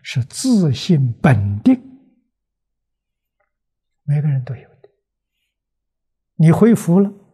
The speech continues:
在佛法讲，你成佛了。成佛不是别的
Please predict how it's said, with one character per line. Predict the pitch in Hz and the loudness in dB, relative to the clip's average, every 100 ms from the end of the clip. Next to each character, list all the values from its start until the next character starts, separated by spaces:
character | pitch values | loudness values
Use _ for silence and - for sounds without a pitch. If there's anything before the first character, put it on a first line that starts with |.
| _ _ _ | _ _ _
在 | 151 131 | -6 -6
佛 | 143 | -6
法 | 123 135 | -4 -6
讲， | 120 - _ _ 151 | -8 -16 _ _ -10
你 | 127 | -10
成 | - 120 | -10 -16
佛 | - - - | -18 -20 -20
了。 | _ _ _ _ _ _ _ _ _ _ _ _ _ _ _ _ _ _ _ - | _ _ _ _ _ _ _ _ _ _ _ _ _ _ _ _ _ _ _ -10
成 | 156 208 | -4 -4
佛 | - 147 | -4 -8
不 | 139 165 | -8 -10
是 | - 147 | -10 -14
别 | - - | -14 -20
的 | _ | _